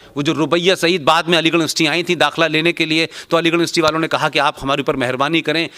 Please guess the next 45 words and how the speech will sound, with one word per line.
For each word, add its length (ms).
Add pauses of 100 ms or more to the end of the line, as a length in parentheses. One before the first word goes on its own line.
(140)
आप 260
आई 180
हैं 200
ब्लैक 240
कैट, 200
यहाँ 220
आए 120
हैं, 220 (180)
ऐसा 260
ना 80
हो 160
कि 100
आपके 260
चक्कर 320
में 120
यहाँ 200
कोई 180
हादसा 300
हो 120
जाए 140
और 60
यूनिवर्सिटी 320
बदनाम 340
हो 100
जाए। 240 (320)
पूछिए 440
वो 140
रुबैया 420
सईद 300
कहाँ 300
थी, 540 (360)
कहाँ 320
किडनैप 500
हुई 160
थी? 460 (360)
वो 100
किडनैप 400
विडनैप 360
नहीं 180
हुई 260
थी 60
भाई, 420 (960)
ये 140
समझौता 580
था 520